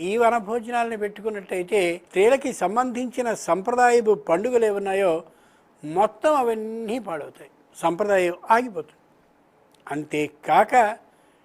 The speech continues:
శ్రావణ భాద్రపదాలు వర్ష ఋతువు కాబట్టి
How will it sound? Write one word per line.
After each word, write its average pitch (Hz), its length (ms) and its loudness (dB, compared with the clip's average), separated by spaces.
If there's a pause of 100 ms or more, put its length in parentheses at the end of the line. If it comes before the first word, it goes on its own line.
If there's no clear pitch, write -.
(140)
శ్రావణ 247 580 8
భాద్రపదాలు 240 840 4
వర్ష 190 380 4
ఋతువు 240 340 -2
కాబట్టి 202 680 2